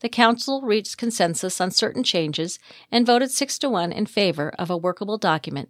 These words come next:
to move forward with planning for more than four hundred million dollars worth of estimated costs for two hundred and eleven possible projects that will be considered in fiscal years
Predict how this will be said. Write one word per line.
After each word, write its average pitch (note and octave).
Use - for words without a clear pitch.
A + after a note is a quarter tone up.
to G3
move A3
forward E3+
with -
planning E3+
for F#3
more F#3
than F3+
four A3
hundred A3+
million A3
dollars F#3
worth D#3+
of -
estimated A3
costs D#3+
for A3+
two D4
hundred C4
and A3+
eleven G3
possible F#3+
projects E3
that -
will F3+
be F#3+
considered E3
in F#3
fiscal F#3+
years D#3